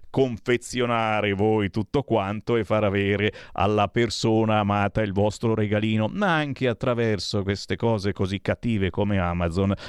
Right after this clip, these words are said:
a volte, certamente bisogna fare delle ricerche, si riesce a regalare territorio. Manovra, Calenda da Meloni a Palazzo Chigi, signori, titola così il sito di Repubblica, dalla Premier,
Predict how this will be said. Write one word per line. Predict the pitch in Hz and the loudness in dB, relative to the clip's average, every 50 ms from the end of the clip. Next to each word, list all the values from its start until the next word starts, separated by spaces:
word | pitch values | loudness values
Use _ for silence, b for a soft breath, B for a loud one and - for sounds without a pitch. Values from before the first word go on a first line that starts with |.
| B B B | B B B
a | - 135 | -2 0
volte, | 139 131 120 110 104 95 85 - 117 120 127 - - - 85 | 2 2 2 2 2 0 -2 0 0 0 0 -2 -4 -10 -12
certamente | 82 - - 78 76 - - 85 85 85 82 82 - - 87 - | -10 -8 -6 -6 -4 -2 -2 0 0 0 0 0 0 0 -2 -2
bisogna | 73 82 82 87 85 82 80 | -4 -4 -4 -2 -2 -2 0
fare | - 98 98 90 85 | 0 0 -2 -2 -2
delle | 85 85 92 | -4 -4 -4
ricerche, | 92 107 101 - 107 95 87 85 - 110 - B B B B | -4 -4 -4 -2 0 0 0 0 0 -2 -2 B B B B
si | B - - 151 | B -4 0 0
riesce | 131 123 107 98 - - 104 104 - | 0 0 0 -2 -2 -2 -2 -2 0
a | - 98 104 - | 0 0 0 0
regalare | - - 113 113 104 101 98 95 90 87 87 92 - - _ _ _ | 0 -2 -2 0 0 0 2 2 2 2 2 0 -2 -6 _ _ _
territorio. | - 147 147 139 135 117 - - - 107 113 120 120 110 - 135 120 117 113 113 107 101 98 101 110 110 107 101 B B B B B B B B B | 0 2 2 2 2 2 0 -2 -2 0 0 0 -2 -2 0 0 2 4 4 4 2 2 2 2 2 2 2 0 B B B B B B B B B
Manovra, | B 143 175 226 247 254 254 240 226 190 151 147 135 123 104 - | B 2 2 2 2 2 2 2 2 2 0 0 0 -2 -4 -2
Calenda | - 185 196 202 214 226 240 233 233 233 233 226 226 208 202 | 0 0 2 2 2 2 2 0 0 -2 0 0 2 2 2
da | 196 208 214 | 2 0 0
Meloni | 208 208 208 208 226 226 233 233 220 220 220 | 0 0 0 2 2 2 2 2 0 2 0
a | 214 202 | 0 0
Palazzo | - - 196 202 208 208 196 - 214 208 | 2 0 0 2 2 0 0 0 0 0
Chigi, | - 226 247 240 226 175 180 175 | 2 0 0 0 0 0 0 0
signori, | - - 170 170 175 175 170 160 156 135 131 113 | 0 0 0 2 2 2 2 2 2 2 0 0
titola | - - 196 - 180 175 165 147 | 0 -2 0 2 2 2 2 2
così | - 165 165 151 175 | 0 -2 -2 -2 -2
il | 185 170 143 | -2 -2 0
sito | - 196 185 165 175 | 0 0 2 2 2
di | 165 175 | 2 2
Repubblica, | 170 165 156 - 220 202 170 170 165 147 - - 123 107 | 0 0 2 2 0 0 2 2 0 0 2 0 0 0
dalla | 95 117 151 175 180 165 156 | 0 0 0 2 2 0 0
Premier, | - - 175 208 214 220 220 220 220 220 220 - | 0 0 0 2 0 0 0 -2 -2 -2 -2 -2